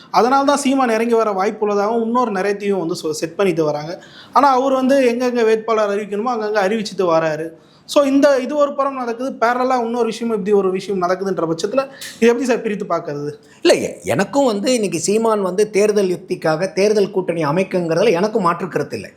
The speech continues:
Speaker 2: எனக்கும் அந்த கருத்து இருக்கு. ஆனா, சீமான் அவர்கள் வந்து இன்னைக்கு அ தி மு க கூட்டணியிலயோ, இல்ல தி மு க கூட்டணியிலயோ, காங்கிரஸ் இருக்கக்கூடிய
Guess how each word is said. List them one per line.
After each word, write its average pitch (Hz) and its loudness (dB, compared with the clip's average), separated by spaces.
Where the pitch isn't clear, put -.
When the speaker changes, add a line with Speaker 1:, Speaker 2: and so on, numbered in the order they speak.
Speaker 2:
எனக்கும் 220 2
அந்த 185 0
கருத்து 160 -2
இருக்கு. 110 -8
ஆனா, 202 2
சீமான் 285 2
அவர்கள் 226 -2
வந்து 220 -2
இன்னைக்கு 202 0
அ 247 0
தி 247 -6
மு 233 0
க 208 2
கூட்டணியிலயோ, 196 -4
இல்ல 220 0
தி 214 -4
மு 247 2
க 220 2
கூட்டணியிலயோ, 185 -6
காங்கிரஸ் 226 0
இருக்கக்கூடிய 185 -4